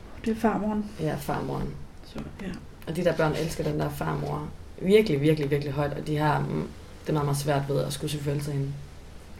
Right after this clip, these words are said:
Speaker 2: Så da døden endelig kommer, så gør de jo alt for ligesom at, øh, trække tiden ud og blive ved med at, øh, altså, servere mere og mere sort kaffe, at døden elsker sort kaffe, og ligesom sådan så, at, øh,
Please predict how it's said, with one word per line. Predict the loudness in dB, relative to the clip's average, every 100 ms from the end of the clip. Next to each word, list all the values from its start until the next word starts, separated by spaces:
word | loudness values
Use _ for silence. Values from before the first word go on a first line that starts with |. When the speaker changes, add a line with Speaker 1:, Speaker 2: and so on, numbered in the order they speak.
| -8
Speaker 2:
Så | -2
da | 0
døden | 4 4
endelig | 4 2 2
kommer, | 2 2 -2 -8 -12 -14 -12
så | 2
gør | 6
de | 8
jo |
alt | 6 4
for | 4 4 4
ligesom | 4 2
at, | 4 4 2 0 -8 -12 -14 -12 -12 -10 -12 -4 6
øh, | 8 10 8 6 4 4
trække | 4 4
tiden | 4 8 8 8
ud | 8
og | 6
blive | 6 4
ved | 6
med | 6 6
at, | 6 6
øh, | 6 6 6 4 2 2 -2 -8
altså, | -6 -2 -2 -4 -10 -14 -16 -14 -10
servere | 2 4 6
mere | 6 4
og |
mere | 4 2
sort | 2 0 0
kaffe, | 0 0 0
at | 0
døden | 2 2
elsker | 0 -2
sort | -2 -4
kaffe, | -4 -4 -4 -2
og |
ligesom | 0 0 0 0 -4 -10 -14 -10
sådan | -2 -2
så, | 2 2
at, | 2 0
øh, | 0 2 2 2